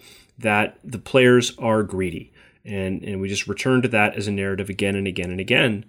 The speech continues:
as opposed to the players want a fair percentage of the revenues that they're creating. And especially when the owners are private enterprises and don't have to open their books and are not opening their books,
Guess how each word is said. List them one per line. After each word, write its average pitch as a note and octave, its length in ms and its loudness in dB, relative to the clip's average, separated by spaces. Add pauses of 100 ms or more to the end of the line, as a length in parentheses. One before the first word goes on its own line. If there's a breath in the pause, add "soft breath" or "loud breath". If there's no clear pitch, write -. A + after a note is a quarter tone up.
(360 soft breath)
as C#3+ 220 4
opposed C3+ 360 8
to B2+ 100 4
the B2 60 2
players A#2+ 360 4
want A#2 160 2
a - 20 2
fair A2 320 2
percentage A2 540 0
of G2 80 -4
the A2 80 0
revenues G2 520 0
that - 140 -12
they're G2 160 0
creating. B2+ 600 0 (460 soft breath)
And G#2 640 2 (140)
especially D#3+ 460 2
when A#2 180 6
the G#2+ 100 0
owners A#2 460 4
are G2 160 -2
private A2+ 500 -2
enterprises G#2+ 680 -2
and G2+ 240 -6 (260)
don't A2 240 0
have A2 220 0
to - 80 4
open G2 220 2
their G2 100 -4
books - 320 -4
and G2 120 -2
are F2+ 140 -8
not G#2 280 2
opening G2 320 -2
their E2+ 100 -6
books, - 380 -6